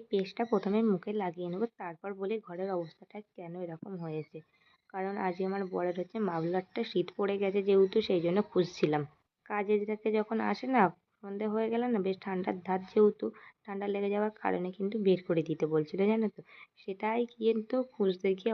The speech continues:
ওই অবস্থা হয়েছে। তারপর কিন্তু খুঁজে নিয়ে ঘরটা গুছিয়ে নেবার পর হচ্ছে এই যে দেখতে পাচ্ছ, এই দেওয়ালের সাইডগুলোতে কিন্তু দেখি ধুলো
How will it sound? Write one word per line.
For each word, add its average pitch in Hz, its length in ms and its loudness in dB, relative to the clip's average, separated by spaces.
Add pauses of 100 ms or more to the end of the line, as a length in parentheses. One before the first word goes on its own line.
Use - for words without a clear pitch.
ওই 185 240 8
অবস্থা 165 520 -2
হয়েছে। 151 480 -4 (440)
তারপর 208 400 -2 (140)
কিন্তু 202 360 -2 (160)
খুঁজে 185 340 0
নিয়ে 196 300 2
ঘরটা 175 460 -4 (160)
গুছিয়ে 175 380 -10
নেবার 185 280 -6 (180)
পর 175 240 -8
হচ্ছে - 340 -10 (100)
এই 165 200 -6
যে 175 140 -12
দেখতে 160 300 -10
পাচ্ছ, 180 300 -12 (580)
এই 180 140 -4 (100)
দেওয়ালের 170 480 0
সাইডগুলোতে 175 680 0
কিন্তু 190 360 -2
দেখি 185 280 -2 (120)
ধুলো 160 220 -2